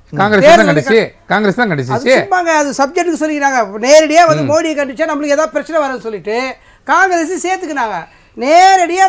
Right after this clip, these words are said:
Speaker 2: தேர்தல் ஆணையமே கண்டிச்ச ஒரு பிரதமர் இந்த நாட்டுல இருக்கிறாரா, ஒரு மோடி மட்டும்தான். நாங்க கூட கண்டிக்கல.
Speaker 1: அது கண்டிச்சுன்னா
Speaker 2: தேர்தல் ஆணையம்
Speaker 1: அது
Speaker 2: கண்டிச்சு.
Speaker 1: இவங்க வந்து இது ப-, அது போ-, அது போ-, அதை போல பேசாதீங்க. அ-, அவர் வந்து
Speaker 2: ஆமா,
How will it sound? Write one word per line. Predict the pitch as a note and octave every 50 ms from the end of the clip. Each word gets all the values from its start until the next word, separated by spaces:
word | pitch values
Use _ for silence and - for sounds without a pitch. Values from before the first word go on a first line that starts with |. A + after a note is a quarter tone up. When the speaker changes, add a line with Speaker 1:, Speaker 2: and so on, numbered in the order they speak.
| F#4+ -
Speaker 2:
தேர்தல் | D4 D4+ F4 F#4 F4+ F#4+ F4+ F4 E4+
ஆணையமே | E4 D#4+ E4 D#4+ F#4 F#4+ - -
கண்டிச்ச | D4 D4+ D#4+ E4+ F4+ F4 F4 - F4+ F#4 E4+ D#4
ஒரு | D4 - -
பிரதமர் | C#4+ D#4+ E4+ E4+ D#4+ D4+ D#4 D#4
இந்த | C4+ B3+ B3+
நாட்டுல | B3 B3+ D4+ C#4+ D4 D#4
இருக்கிறாரா, | C#4+ C#4 C#4 C4 C4+ D#4+ E4
ஒரு | D#4 C#4+ C4+
மோடி | C#4+ D4 D4+ C4+
மட்டும்தான். | C4 A3 B3 A#3+ B3+ A#3+ - _ _ _ _ _ _ _ _ _ _ _ _ _ _ _ _ _ _ _ _ _ _ _ _ _ _ _ _ _ _ _ _ _ -
நாங்க | A#3+ E4 F4+ F4 F4+
கூட | F4 F4 C4+
கண்டிக்கல. | D4+ C#4 D4 C4 A#3+ G#3 -
Speaker 1:
அது | G#2+ - -
கண்டிச்சுன்னா | A2+ A2+ C3+ D3+ G#3 D#4 F4+
Speaker 2:
தேர்தல் | G#4 G4 G#4 -
ஆணையம் | - - F#4+
Speaker 1:
அது | E4
Speaker 2:
கண்டிச்சு. | D#4+ B3+ A#3+ B3+ A#3+ - A2
Speaker 1:
இவங்க | A2+ A#2+ A#2 A#2+ A#2+
வந்து | D3 G3 B3 A#3
இது | A3+ A#3 G3
ப-, | F#3+ E3
அது | D3+ C3+ C3+
போ-, | F3 A3+ - F#3+
அது | F3+ F3+ F3+
போ-, | G#3+ - - C3+
அதை | C#3+ D3 B2+
போல | D#3+ G#3 B3 G#3 -
பேசாதீங்க. | G#3+ A3 F#3 G#3 G3+ F#3 F3+ F3+ F3+ F#3 - - _ _ _ _ _ _ -
அ-, | D3+ E3 - D3
அவர் | D#3 E3 F3
வந்து | G#3+ - D#4
Speaker 2:
ஆமா, | D4+ D#4